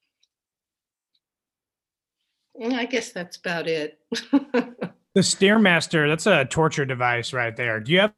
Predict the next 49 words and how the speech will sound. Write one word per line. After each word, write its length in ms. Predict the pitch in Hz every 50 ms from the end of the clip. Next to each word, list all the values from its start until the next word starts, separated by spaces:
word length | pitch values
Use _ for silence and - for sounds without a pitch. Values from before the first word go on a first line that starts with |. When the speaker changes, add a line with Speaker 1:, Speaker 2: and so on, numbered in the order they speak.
| _ _
Speaker 2:
the 340 | 190 185 208 208 185 165 151
one 280 | 147 139 151 156 165 160
that 240 | 147 139 135 131 -
is 180 | 160 156 135
just 180 | 123 151 131 - -
up 180 | - 151 135 -
and 140 | 165 151 117
down, 320 | 131 127 131 147 175 202
or 60 | 190
does 100 | 170 143
it 80 | 165 151
act-, 260 | 151 151 151 151 _ _ _
look 180 | 156 156 - -
like 160 | 160 143 139
actual 460 | 143 151 147 139 - - - 139 131
stairs? 760 | - - - - 135 127 110 101 95 90 - - - - _ _ _ _ _ _ _ _ _ _ - _ _ _ _ _ -
Speaker 1:
No, 200 | 220 226 220 208
it 140 | 202 190 -
does, 220 | 220 220 226 220
it 180 | 214 185 - _
doesn't. 360 | 226 220 208 180 - 208 151
It's 340 | - - - - - - -
like, 340 | 208 214 196 180 - -
just, 320 | - 220 214 196 208 - -
uh, 240 | 202 185 170 - -
like, 260 | - 175 165 - - -
pedals. 720 | - 175 180 175 170 175 165 156 147 135 135 - - -
They 140 | - 165 165
go 140 | 156 175 160
Speaker 2:
That's 180 | 160 175 202 -
Speaker 1:
up 40 | -
Speaker 2:
the 80 | 196
Speaker 1:
and 80 | 180 175
Speaker 2:
worst 240 | 190 180 175 175 -
Speaker 1:
down. 60 | 202
Speaker 2:
one. 160 | 226 196 165
That 160 | 160 165 170
one's 200 | 170 170 165 151
horrible. 600 | - 160 180 208 208 165 120 107 101 82 - _ _ _ _
Oh, 240 | 156 175 170 151 135
it's 120 | 117 -
so, 260 | - 220 190 175 156
Speaker 1:
It's 120 | 139 120 -
Speaker 2:
it's 60 | -
so 160 | 202 - -
intense. 160 | 175 240 208
Speaker 1:
really, 280 | 175 160 170 165 165 - _ _ _ _ _ _ -
really 840 | 190 185 196 208 214 226 247 254 262 254 240 226 208 185 180 170 165 -
awful. 800 | 175 170 165 165 165 - - - 156 143 135 117 87 - -